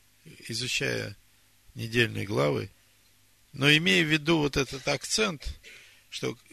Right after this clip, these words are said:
две главы посвящены одной теме, как бы в этом ракурсе, под этим прицелом можно изучать Писание. И нынешняя недельная глава,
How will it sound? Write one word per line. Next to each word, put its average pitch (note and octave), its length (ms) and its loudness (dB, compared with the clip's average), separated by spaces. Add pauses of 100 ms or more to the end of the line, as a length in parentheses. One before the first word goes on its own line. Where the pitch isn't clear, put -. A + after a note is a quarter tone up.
две D#3 300 2
главы D3+ 580 2 (420)
посвящены C3 760 -2 (260)
одной C3+ 360 -4
теме, G3 440 -2 (720)
как B2+ 200 -12
бы B2+ 140 -6
в A#2+ 140 -2
этом C#3 260 0
ракурсе, B2 640 -2 (380)
под A#2+ 160 -4
этим C3 240 -4
прицелом B2 480 -4
можно G#2+ 340 -10 (460)
изучать A#2+ 720 0 (320)
Писание. G2+ 600 0 (760)
И A2+ 760 -6 (480)
нынешняя A#2 760 0
недельная G#2+ 520 -2
глава, C#3+ 440 0